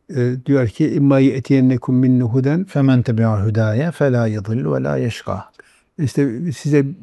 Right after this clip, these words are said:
Speaker 1: bizden bir rehber gelirse, rehber ne? Allah'ın kitabı değil mi? Zaten şeyde, bu Bakara suresinin en başında Kur'an-ı Kerim'in bir rehber, hüda olduğunu söylüyor Allah. Peki,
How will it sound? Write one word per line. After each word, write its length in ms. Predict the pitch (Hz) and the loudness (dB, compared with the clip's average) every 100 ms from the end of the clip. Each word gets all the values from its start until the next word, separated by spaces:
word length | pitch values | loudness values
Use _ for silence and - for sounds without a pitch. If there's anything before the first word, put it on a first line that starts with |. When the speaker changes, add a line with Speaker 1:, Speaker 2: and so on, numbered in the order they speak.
| - | -12
Speaker 1:
bizden 460 | 156 139 147 143 135 | -4 -2 2 2 4
bir 220 | 151 165 170 - | 2 0 -10 -6
rehber 440 | 127 127 - 156 | 0 2 4 4
gelirse, 580 | 135 131 135 117 110 104 | 4 4 4 0 -4 -2
rehber 420 | 127 120 151 143 | 0 0 2 2
ne? 180 | 139 214 - _ _ - | 2 2 -4 _ _ -4
Allah'ın 340 | 127 123 180 | -2 0 0
kitabı 460 | - 202 185 120 120 | 0 0 2 2 0
değil 120 | 202 | -2
mi? 180 | 214 113 - | -2 -4 -6
Zaten 340 | 120 - 135 | -6 -4 -4
şeyde, 420 | 120 117 123 135 127 _ - _ _ | 0 0 2 0 -2 _ -20 _ _
bu 80 | 151 120 | -6 -4
Bakara 440 | 226 139 - 131 | 0 -2 0 0
suresinin 420 | 120 127 123 - 151 | 0 0 -2 0 0
en 140 | 127 | 0
başında 420 | 123 - 120 139 | 0 -2 -2 -2
Kur'an-ı 360 | 139 131 127 123 | -4 -2 0 -2
Kerim'in 440 | 123 117 156 165 123 _ _ _ | -2 -2 0 -2 -6 _ _ _
bir 400 | 160 120 135 127 | -8 -2 0 2
rehber, 360 | 131 120 151 113 | 2 2 0 0
hüda 280 | 117 151 | 2 4
olduğunu 380 | 139 117 120 113 | 2 2 0 0
söylüyor 420 | 104 107 113 117 | -2 -6 -4 -4
Allah. 340 | 117 117 165 220 _ _ _ _ _ _ _ _ - | -4 -4 -4 -6 _ _ _ _ _ _ _ _ 0
Peki, 360 | 170 - 160 | 0 2 0